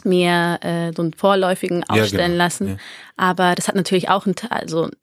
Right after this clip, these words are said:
Speaker 1: einen hal-, halben Tag gedauert, bis man überhaupt rankommt.
Speaker 2: Genau,
Speaker 1: Und dann
Speaker 2: ja.
Speaker 1: konnte ich am nächsten Tag fliegen, aber auch, ich finde auch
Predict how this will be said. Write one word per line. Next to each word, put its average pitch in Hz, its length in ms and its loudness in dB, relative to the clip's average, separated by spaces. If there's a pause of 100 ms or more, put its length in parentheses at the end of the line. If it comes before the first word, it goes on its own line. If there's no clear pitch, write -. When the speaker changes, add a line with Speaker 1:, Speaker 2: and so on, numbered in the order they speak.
(180)
Speaker 1:
einen 165 240 -6
hal-, - 320 -8
halben 202 240 0
Tag 190 260 0
gedauert, 220 500 0
bis - 120 -4
man 185 120 0
überhaupt 175 220 -2
rankommt. 220 520 0
Speaker 2:
Genau, 101 200 2
Speaker 1:
Und 180 100 2
dann 185 80 0
Speaker 2:
ja. 175 100 -4 (400)
Speaker 1:
konnte 196 240 0
ich - 20 4
am 180 100 4
nächsten 196 300 0
Tag 180 240 -6
fliegen, 208 260 2
aber 180 200 2
auch, - 140 -4
ich 202 120 -8
finde 202 220 -2
auch 196 80 -2